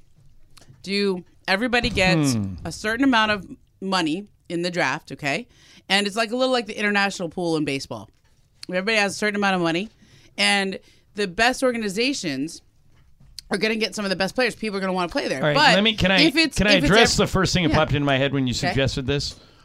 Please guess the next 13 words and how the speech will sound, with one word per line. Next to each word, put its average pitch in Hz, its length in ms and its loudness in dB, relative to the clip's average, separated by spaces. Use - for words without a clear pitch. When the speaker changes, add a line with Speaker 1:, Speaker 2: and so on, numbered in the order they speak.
Speaker 2:
What 220 300 0
would 220 180 -2
keep 151 460 -2
almost 160 420 0
every 190 320 2
player 156 320 0
from 139 200 -6
going 139 260 0
to 131 240 -2
L 147 200 0
A 139 80 2
or 127 80 -2
Miami? 117 440 -2